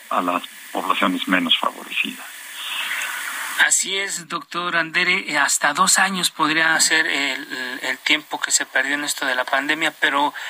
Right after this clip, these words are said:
Speaker 2: había un programa que en aquel entonces se empezaba, se empezaba a echar a andar, pero que con la pandemia como que cobró importancia el, el programa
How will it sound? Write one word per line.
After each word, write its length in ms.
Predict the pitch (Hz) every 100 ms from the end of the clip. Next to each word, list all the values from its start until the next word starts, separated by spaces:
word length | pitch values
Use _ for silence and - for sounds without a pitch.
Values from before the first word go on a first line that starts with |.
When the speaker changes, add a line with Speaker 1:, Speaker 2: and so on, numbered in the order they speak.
| - -
Speaker 2:
había 240 | - 160 233
un 120 | 247
programa 500 | - 208 202 226 226
que 120 | -
en 120 | 170
aquel 280 | 160 160 196
entonces 460 | 185 - 185 180 160
se 120 | 156
empezaba, 520 | 139 143 - 165 170 -
se 160 | -
empezaba 580 | 143 135 - 160 160 160
a 100 | 147
echar 260 | 131 - 156
a 20 |
andar, 340 | 156 147 160 - - - - _
pero 240 | 143 135
que 580 | - 139 131 127 127 139
con 180 | - 135
la 80 | 131
pandemia 400 | - 135 143 147
como 260 | 143 127 123
que 140 | 127
cobró 280 | - 127 143
importancia 680 | 143 - 135 - 139 139 135
el, 160 | 139
el 160 | 147 123
programa 520 | - 131 131 147 147